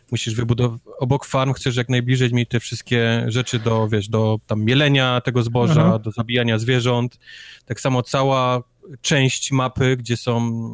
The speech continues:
Speaker 1: kopalnie, to wiesz, że tam będziesz miał ten przelew, nie? Tą, tą,
Speaker 2: Mhm.
Speaker 1: y, na monetki i tak dalej, więc też budujesz, budujesz wiedząc, nie? Dokładnie ile potrzebujesz
Speaker 2: Mhm.
Speaker 1: miejsca na co, y, że tu będzie całe tylko las i tu będą tylko drzewa,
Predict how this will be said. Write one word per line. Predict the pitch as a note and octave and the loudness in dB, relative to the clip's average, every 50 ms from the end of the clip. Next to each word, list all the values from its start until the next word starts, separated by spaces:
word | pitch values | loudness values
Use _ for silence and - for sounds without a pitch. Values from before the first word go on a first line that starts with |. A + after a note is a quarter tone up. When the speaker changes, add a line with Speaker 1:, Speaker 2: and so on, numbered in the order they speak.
| A2 | -8
Speaker 1:
kopalnie, | - - B2+ - C3+ B2+ B2 A#2+ A#2+ C3+ D3 D3+ | -6 -6 -4 -2 0 0 0 2 0 0 -2 -2
to | - A#2+ | -2 -4
wiesz, | G#2+ B2 B2+ A#2+ | -2 0 0 0
że | A#2 A#2 | 0 0
tam | - B2 A#2 A#2 | -2 0 0 0
będziesz | A#2 A2+ A2+ G#2+ | 2 0 0 0
miał | A#2 A2+ A2 | 0 -2 -2
ten | - - A2 G#2 | -4 -6 -8 -8
przelew, | - - - D#3 C3+ B2+ B2 A#2 A#2 - - | -4 -2 0 0 2 2 2 2 0 0 -2
nie? | A2 A2 B2 C#3 | -2 0 0 0
Tą, | - - A2 A2 G#2+ A2 G#2 - | -2 -2 -2 -2 -2 -4 -6 -4
tą, | - G#2+ | 0 4
Speaker 2:
Mhm. | D#3+ C#3 E3+ F3+ F#3+ F#3+ E3+ - _ _ _ A#2+ A2+ G#2+ G#2+ G#2+ G#2 G#2+ G#2 G#2 | 4 6 8 8 6 6 4 0 _ _ _ -12 -8 -6 -4 -2 -2 0 0 -2
Speaker 1:
y, | G#2 | -2
na | G#2+ A2 A2 | -4 -4 -6
monetki | A2 A2+ A#2+ D3 D#3 C#3+ - - - A2+ | -2 0 0 0 0 -2 -4 -6 -10 -8
i | A2 | -4
tak | - A2 A2+ | -4 -4 -2
dalej, | A2+ A#2+ A#2 A#2 A2+ A2 | -2 -2 0 2 0 0
więc | A2 A2 - - | -2 -4 -6 -2
też | D#3+ D3+ C3+ | -2 -2 0
budujesz, | C3 B2+ C3+ B2+ D3 C#3+ C#3+ C3+ C3+ B2+ - - - _ - - - - - - - - - - _ _ - | 0 -2 0 2 2 4 4 4 2 2 0 -2 -6 _ -20 -20 -20 -20 -20 -20 -20 -20 -20 -20 _ _ -2
budujesz | A#2+ B2 A#2+ C#3 C#3 C3+ C3 B2 - B2 | -2 2 4 4 4 4 4 2 0 2
wiedząc, | D3 D3 C#3 B2 B2+ A#2 G#2+ - | 2 2 2 2 0 0 0 -2
nie? | A2 A#2 D3 | -2 -2 -2
Dokładnie | C#3+ C3 - - B2+ B2 A#2 A#2+ A#2 A2+ G#2+ | -2 -4 -4 -2 -2 -2 0 0 -2 -2 0
ile | A#2+ A#2+ A#2 - | 0 -2 -2 -2
potrzebujesz | - A2+ - A#2+ A#2 A2+ C3+ C3+ | -4 -6 -8 -4 -2 2 2 4
Speaker 2:
Mhm. | C#3+ D3 | 4 4
Speaker 1:
miejsca | B2 A#2+ - - - A2+ | 2 2 0 -2 -6 -6
na | A2+ A2+ A2 | -4 -4 -6
co, | - - A#2+ A2+ A2+ A2+ A2+ _ - - - - - _ - | -4 -4 -2 0 0 -2 -4 _ -12 -20 -20 -20 -20 _ -6
y, | C#3 B2+ A#2 A2+ | -2 -2 -2 -2
że | A2+ A2 A2+ | -2 -4 -2
tu | - - C3+ | 2 2 2
będzie | B2 C3 B2 A#2+ A#2+ G#2+ | 4 4 2 2 0 -2
całe | - C3+ B2+ B2 A#2+ A2+ | 0 0 0 2 2 0
tylko | - A#2+ - B2 A#2 | 0 -2 -2 0 0
las | A#2+ C3+ C3+ C3 B2+ - - - | 2 2 2 0 -2 -4 -6 -8
i | C3 | -8
tu | - C3 | -6 -4
będą | B2 B2+ A#2+ B2 A#2+ A2+ | -2 -2 -2 -2 -4 -6
tylko | - - - B2 | -6 -4 -6 -4
drzewa, | A2+ A2+ B2+ B2 A2+ B2 A#2+ A#2 A#2 A#2 | -4 -2 -2 -2 0 0 0 0 -2 -4